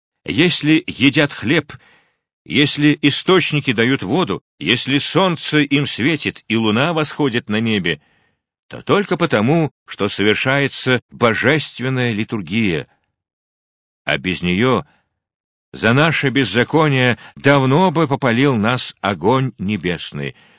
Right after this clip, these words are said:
давно бы сгнили мы в пропасти наших страстей, задохнулись бы в пучине житейских треволнений. Крест — вот наш якорь, крест — вот наш покров.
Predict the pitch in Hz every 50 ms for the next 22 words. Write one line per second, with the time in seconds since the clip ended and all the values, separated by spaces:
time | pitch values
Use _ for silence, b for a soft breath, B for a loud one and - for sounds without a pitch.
0 | b b b - - 78 67 71 98 135 139 110 127 123 98 - - 107 113 127
1 | 147 147 127 120 120 131 131 117 b b b b b b - - - 98 107 123
2 | 147 139 - 131 127 - - - 110 101 98 110 123 113 - - 113 104 - -
3 | - - - - 107 98 92 - - - 131 147 143 117 101 b b b b b
4 | b b b b b _ _ _ - - 101 120 110 135 143 - - 147 170 165
5 | 151 127 - 92 139 135 - - _ - 131 - - - 160 147 143 139 123 -
6 | 120 117 - - 117 131 123 - - - - 104 98 - - _ - 95 98 92
7 | 92 87 80 85 78 71 65 62 _ _ _ _ _ _ _ _ _ _ _ _
8 | _ _ _ _ _ _ _ _ _ _ - 82 104 151 143 - - - - -
9 | _ _ _ _ _ _ _ _ _ _ _ _ _ _ _ _ - 71 71 107
10 | 135 135 - - - _ 85 85 90 87 - - - 69 76 76 73 - - 58
11 | - _ _ _ _ _ _ - - 104 123 147 151 127 - - - - _ _
12 | _ _ _ - 90 107 131 143 - _ - 127 131 120 - - 120 117 - -
13 | 123 123 110 - - -